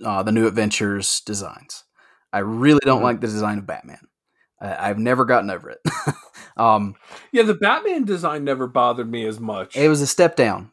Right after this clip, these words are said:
Speaker 1: for me from the animated series. Um,
Speaker 2: Yeah.
Speaker 1: I will say, it looks crisp and clear and wonderful, uh, in the H D update, but it, it's still, I don't, I just don't like those designs.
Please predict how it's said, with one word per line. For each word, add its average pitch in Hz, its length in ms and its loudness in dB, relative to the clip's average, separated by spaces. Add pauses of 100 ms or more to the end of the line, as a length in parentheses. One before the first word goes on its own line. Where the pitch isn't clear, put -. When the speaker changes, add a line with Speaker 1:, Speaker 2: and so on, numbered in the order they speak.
Speaker 1:
for 117 120 2
me 95 300 -8 (200)
from 107 440 0
the 110 160 0
animated 98 400 -4
series. - 500 -10 (500)
Um, 110 340 2
Speaker 2:
Yeah. 135 360 -2 (960)
Speaker 1:
I 127 140 0
will 160 180 6
say, 120 600 2 (320)
it 123 120 -4
looks 131 240 0
crisp 139 380 0
and 123 100 -6
clear 127 300 0
and 110 100 0
wonderful, 113 600 -2 (840)
uh, 107 240 0
in 113 140 -2
the 104 80 -2
H 110 240 -2
D 104 260 -2
update, 101 480 -2
but 110 260 2
it, 101 180 -6
it's 107 220 -6
still, 127 460 4
I - 120 -8
don't, - 180 -10
I - 60 -4
just - 200 -8
don't 135 140 0
like 120 160 -2
those 104 200 -10
designs. 92 420 -18